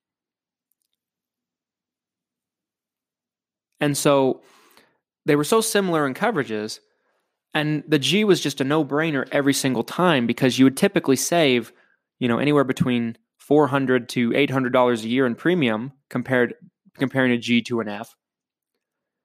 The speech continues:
And whether you had to pay that deductible or whether you didn't, you would always save money on a G opposed to an F. It was just a no-brainer. With the Plan N, it's not so cut and dry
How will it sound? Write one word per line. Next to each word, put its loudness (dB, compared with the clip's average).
And -2
whether 2
you 2
had 0
to -2
pay 0
that 0
deductible 0
or 2
whether 0
you -2
didn't, 0
you 6
would 8
always 4
save 2
money 0
on -2
a -4
G -6
opposed -4
to -4
an 0
F. -2
It -2
was -2
just -8
a -6
no-brainer. -4
With -6
the -2
Plan 0
N, 4
it's -2
not -2
so -4
cut -4
and -10
dry -4